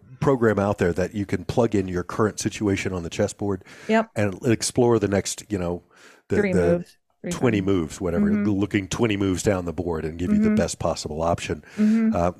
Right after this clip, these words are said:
Speaker 1: do you remember, do you remember that Netflix show that you were watching, and it was it The Gambit, Queen's Gambit?
Speaker 2: Queen's Gambit, yeah.
Speaker 1: Yeah, and that was a, that was a great series. I love that.
Speaker 2: Mm-hmm. Yeah, I liked
Speaker 1: But
Speaker 2: it.
Speaker 1: there was the one scene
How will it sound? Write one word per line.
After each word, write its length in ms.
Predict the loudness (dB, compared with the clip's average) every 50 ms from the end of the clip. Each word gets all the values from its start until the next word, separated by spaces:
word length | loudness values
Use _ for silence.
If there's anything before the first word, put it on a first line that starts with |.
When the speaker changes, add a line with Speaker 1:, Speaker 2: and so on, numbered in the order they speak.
| -8 -2
Speaker 1:
do 100 | 0 4
you 60 | 6
remember, 320 | 6 6 6 4 2 0
do 160 | 0 0 0
you 40 | 2
remember 220 | 4 4 4 4 4
that 160 | 2 2 2
Netflix 360 | 2 0 2 2 0 0 0 -2
show 300 | 0 2 4 4 4 2
that 340 | -2 -4 0 0 0 0 -2 -6 -16 _ -12
you 580 | -8 -4 -2 0 0 0 0 -2 -2 -6 -10 -16 _ -8
were 180 | -4 -4 -2
watching, 480 | 0 2 2 2 0 -2 -4 -6 -4 -6
and 60 | -6
it 60 | -6 -6
was 380 | -6 -4 -2 -2 -2 -2 -4
it 140 | -6 -6 -4
The 120 | -6 -4
Gambit, 500 | -2 -2 -2 0 0 0 -2 -2 -4 -8
Queen's 340 | -6 -2 -2 -2 -2 -4 -4
Gambit? 280 | -2 0 0 2 2 2
Speaker 2:
Queen's 200 | 2 2 0 2
Gambit, 400 | 2 4 4 4 4 4 2 2
yeah. 320 | 2 2 4 2 2 0 -2 _ _ _ _
Speaker 1:
Yeah, 240 | -4 -2 0 0 0 0
and 100 | 2 4
that 80 | 6 6
was 120 | 6 4
a, 60 | 2 -2 0 2
that 120 | 2 4
was 140 | 4 2 2
a 40 | 2
great 240 | 4 4 4 2
series. 480 | 0 0 2 2 2 2 2 -2 -6 -6
I 80 | -4 -2
love 280 | -2 -2 -2 0 0
that. 100 | 0 0 0
Speaker 2:
Mm-hmm. 220 | 0 0 0 0
Yeah, 140 | 2 2 4
I 20 |
liked 100 | 4 4
Speaker 1:
But 120 | 4 2 0
Speaker 2:
it. 180 | -2 -10 -14 0 2
Speaker 1:
there 120 | 4 4
was 180 | 6 4 4 2
the 80 | 0
one 300 | 2 2 2 2 2 0
scene 640 | -2 0 0 2 2 2 2 2 2 0 -2 -4 -6